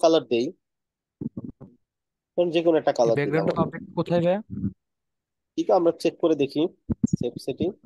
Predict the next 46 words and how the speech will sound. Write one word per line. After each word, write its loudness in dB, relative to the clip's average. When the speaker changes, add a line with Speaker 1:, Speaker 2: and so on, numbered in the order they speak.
Speaker 1:
এই -8
যে -4
Speaker 2:
আচ্ছা। -12
Speaker 1:
পিছনে 2
যে 4
ব্যাকগ্রাউন্ড 4
একটা 0
ইমেজ 4
আছে 0
না, 4
আমরা -2
কালার 4
Speaker 2:
জি 0
Speaker 1:
ইমেজ 0
Speaker 2:
ভাইয়া। -10
Speaker 1:
বা 2
কালার 4
ব্যাকগ্রাউন্ড 0
সিলেক্ট -6
করছি, -12
এই -6
যে -8
কালার 4
চলে -4
আসছে -12
দেখেন। -16
Speaker 2:
ও -8
আচ্ছা, -14
আচ্ছা। -12
Speaker 1:
ঠিক -8
আছে, -4
so 2
আমরা 4
যদি 2
Speaker 2:
হ্যাঁ। 0
Speaker 1:
ব্যাকগ্রাউন্ডে 6
ইমেজ 6
দিতে 2
চাই, 4
তাহলে 0
এখান 0
থেকে 4
ইমেজ 4
সিলেক্ট 4
করব, 4
then 2